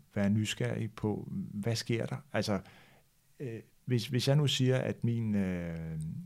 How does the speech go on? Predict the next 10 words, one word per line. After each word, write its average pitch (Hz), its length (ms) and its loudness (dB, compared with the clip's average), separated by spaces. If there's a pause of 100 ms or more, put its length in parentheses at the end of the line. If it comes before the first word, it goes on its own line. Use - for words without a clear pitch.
min 113 180 2
største 113 440 0
udfordring, 107 600 -2 (1400)
øh, 92 460 -2
i, 87 400 -6
øh, 80 760 -8 (1400)
i 104 60 -2
klassen 101 520 -2 (1120)
før 101 220 2
sommerferien 101 760 -2